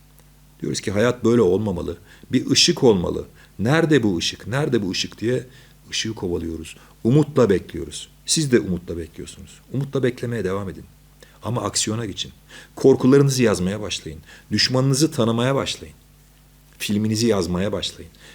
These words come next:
Filminizi elinize alın artık. Filminizin artık son sahnelerine geldiniz. Artık bitmek üzere bu film. Dıştaki insanları suçlamayın.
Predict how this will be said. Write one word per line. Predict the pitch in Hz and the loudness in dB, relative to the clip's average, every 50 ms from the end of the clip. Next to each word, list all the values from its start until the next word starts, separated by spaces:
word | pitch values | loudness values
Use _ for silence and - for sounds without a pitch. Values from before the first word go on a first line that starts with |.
| - _ - | -20 _ -10
Filminizi | - - 110 117 117 120 120 120 110 101 135 143 143 - - - - - _ _ - | -4 -2 0 2 2 2 2 2 2 2 0 0 0 -2 -8 -16 -20 -20 _ _ -2
elinize | 107 101 101 101 101 95 92 110 | 0 2 2 2 2 0 0 -2
alın | 95 90 82 85 85 | -2 -4 -6 -8 -10
artık. | 85 82 - - - - - - _ _ _ _ - | -12 -14 -16 -18 -20 -20 -20 -20 _ _ _ _ -12
Filminizin | - 104 98 104 110 107 117 123 | -6 -4 -2 -2 -2 -2 -2 -2
artık | 113 104 - - | -2 -4 -4 -6
son | - - 123 123 | -4 -2 -2 -2
sahnelerine | 120 - 113 104 104 101 101 104 101 104 110 101 | -2 -4 -4 -4 -4 -4 -2 -2 -2 -4 -6 -6
geldiniz. | 90 82 76 73 82 80 - - - - - _ - - - - - | -8 -8 -8 -10 -14 -16 -14 -14 -16 -16 -18 _ -20 -20 -18 -6 -4
Artık | 110 127 - - 131 113 113 | -2 -2 0 0 0 0 -2
bitmek | 117 - - 160 151 143 | -2 0 0 -2 0 0
üzere | 123 101 101 90 82 - | 0 0 0 0 0 -4
bu | |
film. | - - - 73 78 - _ _ _ _ _ _ _ _ _ _ _ _ _ _ _ _ _ _ _ _ _ _ - - - - - - - | -6 -14 -16 -18 -18 -20 _ _ _ _ _ _ _ _ _ _ _ _ _ _ _ _ _ _ _ _ _ _ -20 -20 -20 -20 -14 -6 -2
Dıştaki | 123 - - - 147 135 - 147 | 0 0 2 4 2 2 2 0
insanları | 139 127 - - 127 117 120 123 117 | 0 2 2 2 2 2 2 2 2
suçlamayın. | 110 - 113 - - - 127 117 101 85 80 | 0 0 -4 -10 -8 -8 -8 -8 -8 -10 -12